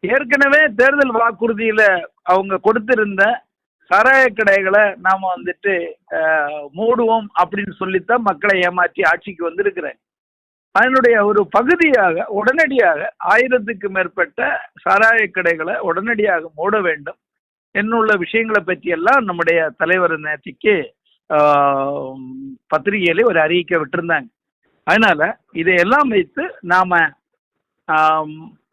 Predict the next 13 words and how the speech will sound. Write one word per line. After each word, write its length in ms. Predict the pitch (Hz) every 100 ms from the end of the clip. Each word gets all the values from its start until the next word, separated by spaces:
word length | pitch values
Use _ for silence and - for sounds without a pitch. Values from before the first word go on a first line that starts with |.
| _ _ _ _ _ _ _ _ -
நாளைக்கு 640 | 170 190 185 120 190 214 _ _ _ _ -
ஒரு 220 | 226 220
வலிமையான 640 | 185 254 349 302 302 339
ஒரு 200 | 359 233
ஆர்ப்பாட்டத்தை 760 | 190 214 220 202 151 160 - 262 -
நம்முடைய 440 | 180 180 190 196 185 160
மாவட்டத்தினுடைய 1000 | 165 175 190 180 147 - 160 170 165 156 -
கேந்திரத்துல 600 | 175 170 165 - 156 - - _ _
நாம 360 | - 175 180 160
வந்துட்டு 240 | 147 226
நடத்த 340 | 220 185 185 180
வேண்டும். 280 | 143 - _ _ -
குறிப்பாக 720 | 226 262 254 220 143 233 -